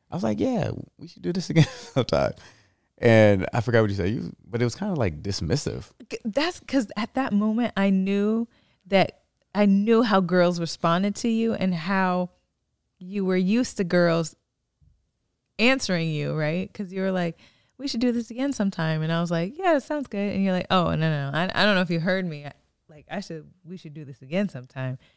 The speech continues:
Speaker 2: And I was like, "I said, all right."
Speaker 1: No, but I don't, I don't even know what you mean, how girls, like, you, you didn't know me.
Speaker 2: I, I know, but I don't know. But now knowing you and knowing how you were in high school, and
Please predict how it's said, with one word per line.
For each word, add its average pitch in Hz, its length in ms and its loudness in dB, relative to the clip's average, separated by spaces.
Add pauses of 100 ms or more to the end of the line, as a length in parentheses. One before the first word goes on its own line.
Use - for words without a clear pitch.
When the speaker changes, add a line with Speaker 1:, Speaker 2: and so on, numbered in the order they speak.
Speaker 2:
And 165 120 -6
I 156 40 -2
was 151 120 -6
like, 143 240 -4
"I 135 180 -20
said, 127 240 -6
all 165 140 4
right." 302 320 6 (500)
Speaker 1:
No, 156 200 4
but 104 160 6
I 131 80 6
don't, 147 280 6
I 120 60 8
don't 139 160 8
even 127 160 6
know 120 60 8
what 110 160 4
you 113 80 4
mean, 120 180 6
how 101 140 6
girls, 98 260 2
like, 110 240 0 (180)
you, 123 280 -16 (100)
you 117 140 -14
didn't 123 240 4
know 170 180 6
me. 73 420 2
Speaker 2:
I, - 120 0 (440)
I 247 140 0
know, 262 380 0
but 180 400 0 (840)
I 208 120 2
don't 165 140 2
know. - 60 -6 (120)
But 202 240 8
now 226 380 6
knowing 214 380 6
you 160 360 0
and 185 120 0
knowing 185 240 0
how 202 120 -4
you 190 160 -6
were 180 100 -10
in 180 80 -16
high 180 200 -8
school, 156 280 -14
and 151 240 -8